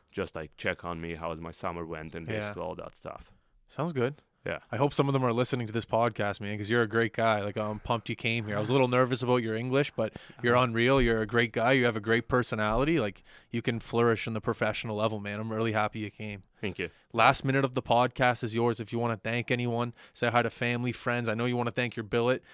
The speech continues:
Speaker 2: You go ahead, man. You, you, it's your
Speaker 1: Uh,
Speaker 2: podcast
Speaker 1: oh,
Speaker 2: now.
Speaker 1: yeah, yeah, I'm just gonna say thank you to everybody, basically. Like, my billets, and obviously I'm gonna say thanks to Matt Anthony.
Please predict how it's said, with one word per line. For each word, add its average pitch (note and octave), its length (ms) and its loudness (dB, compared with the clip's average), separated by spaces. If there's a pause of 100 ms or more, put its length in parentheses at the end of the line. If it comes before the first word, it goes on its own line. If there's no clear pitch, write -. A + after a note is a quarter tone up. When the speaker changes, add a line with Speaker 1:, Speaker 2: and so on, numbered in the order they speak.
(180)
Speaker 2:
You A2+ 100 -8
go A#2 200 4
ahead, A2+ 200 2
man. G#2+ 200 -6
You, A2+ 80 -6
you, A2 320 -6
it's G2+ 140 -4
your C#3+ 120 8
Speaker 1:
Uh, A2 60 4
Speaker 2:
podcast C3+ 440 8
Speaker 1:
oh, A#2 60 8
Speaker 2:
now. G#2+ 360 10
Speaker 1:
yeah, G#2 60 2
yeah, G2 180 4 (120)
I'm C3 160 6
just A2+ 240 4
gonna A2 160 2
say A2+ 180 2
thank A#2+ 220 2
you A2+ 60 -4
to A#2 140 4
everybody, A#2+ 440 6
basically. F#2 420 -4
Like, F#2+ 220 -2
my G#2 160 4
billets, A2 400 4
and G#2+ 100 4
obviously A2+ 400 8
I'm A2 140 6
gonna G#2 120 2
say G2+ 220 0
thanks G2+ 300 -4
to F2+ 240 -8
Matt F#2+ 340 4
Anthony. G#2 560 0